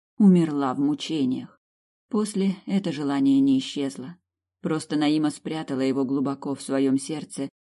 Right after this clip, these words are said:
и сделала вид, что покорилась, выжидая, словно паук,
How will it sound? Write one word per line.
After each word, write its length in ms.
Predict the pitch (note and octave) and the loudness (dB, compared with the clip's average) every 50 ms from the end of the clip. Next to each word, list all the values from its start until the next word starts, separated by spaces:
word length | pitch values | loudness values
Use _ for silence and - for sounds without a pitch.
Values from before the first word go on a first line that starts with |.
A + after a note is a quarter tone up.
| _ _ _ | _ _ _
и 120 | F3 F3 | -4 -4
сделала 460 | D#3+ D3 D3 F#3 G3+ F#3+ F#3 F3+ F3+ | -4 -2 -2 0 2 2 2 0 0
вид, 200 | E3+ F3+ F3+ F3+ | 0 -2 -4 -4
что 180 | - - - - | -8 -10 -10 -8
покорилась, 720 | - E3 - E3+ E3+ F3 E3+ C#3+ B2 B2 - - - _ _ _ _ _ - | -8 -8 -8 -6 -8 -6 -6 -6 -6 -8 -10 -14 -18 _ _ _ _ _ -6
выжидая, 760 | D#3+ D3 D3+ C3 C3+ C#3+ C3 C#3 C#3 C3+ B2+ B2+ B2+ B2+ - | -4 -4 -4 -4 -4 -6 -6 -6 -6 -8 -8 -8 -10 -14 -16
словно 400 | - - C#3 C#3 C3+ C3+ C3+ B2+ | -12 -6 -2 0 2 2 2 2
паук, 440 | C3 C3+ C3+ C#3 D3 D#3+ - - | 0 -4 -4 -4 -4 -6 -8 -10